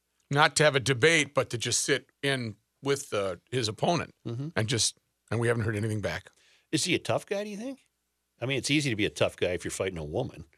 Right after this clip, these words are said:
Speaker 1: Right. Yeah, I don't know anything about him.
Speaker 2: If, if you're allegedly fighting a woman.
Speaker 1: Right.
Speaker 2: I don't know either.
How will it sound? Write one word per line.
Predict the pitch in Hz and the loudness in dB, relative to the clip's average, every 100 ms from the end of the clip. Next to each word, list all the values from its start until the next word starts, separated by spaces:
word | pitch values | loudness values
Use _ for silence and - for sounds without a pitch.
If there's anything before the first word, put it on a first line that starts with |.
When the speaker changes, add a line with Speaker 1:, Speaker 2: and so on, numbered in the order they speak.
| _ | _
Speaker 1:
Right. | 101 101 101 - _ _ _ _ _ _ - | -4 -2 -4 -10 _ _ _ _ _ _ -8
Yeah, | 123 | 2
I | 117 | 4
don't | 143 | 4
know | 147 | 4
anything | 143 143 | 4 4
about | 147 131 185 | 4 4 4
him. | 131 - _ _ _ _ | 0 -6 _ _ _ _
Speaker 2:
If, | 269 127 - | -6 -6 -2
if | 131 - | -2 0
you're | 104 | 0
allegedly | 82 85 107 104 82 87 | 0 2 2 2 -4 -6
fighting | - 85 71 73 | -4 -6 -6 -12
a | |
woman. | 69 - 87 | -16 -18 -8
Speaker 1:
Right. | 95 87 - _ _ _ _ _ _ _ _ _ _ _ _ _ _ _ _ _ _ _ _ _ _ _ _ _ _ _ - | -6 -6 -8 _ _ _ _ _ _ _ _ _ _ _ _ _ _ _ _ _ _ _ _ _ _ _ _ _ _ _ -16
Speaker 2:
I | 92 95 | -14 -12
don't | 82 | -10
know | 80 80 | -10 -8
either. | 85 76 | -8 -8